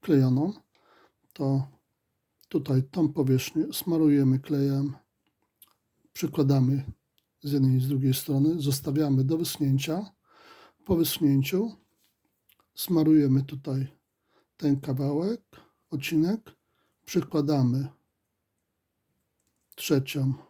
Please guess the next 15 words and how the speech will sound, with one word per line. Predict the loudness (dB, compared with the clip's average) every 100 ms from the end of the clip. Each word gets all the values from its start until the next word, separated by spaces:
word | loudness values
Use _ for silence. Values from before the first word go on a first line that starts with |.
| _ _ _ _ _ _
wykałaczkę. | -6 -4 -4 -4 -4
Tutaj | -6 -4 -2
mam | 0 0 0
problem, | -2 _ -6 -2 0 0
dlatego | -2 -4 -6 -4
że | -6
to | -6 -2
nie | 0
jest | 2 0 -6 _ _ _ -20 -20 -20 _
klejone, | -6 0 2 2 0 -2
ale | -2 -4 -10 _ _ _ _ _ _ _ _ _ _ -20 -20
przykładamy | -6 -6 0 0 2 2
trzecią | -2 -4 -2 -2 0 -2 -2 -4
wykałaczkę | -2 0 -2 -2 -4 -6 -4 -4 -8 -20 _ _ _ _ _ _ _ _ _ _ _ _ -20 _ _ _
i | 4 6 6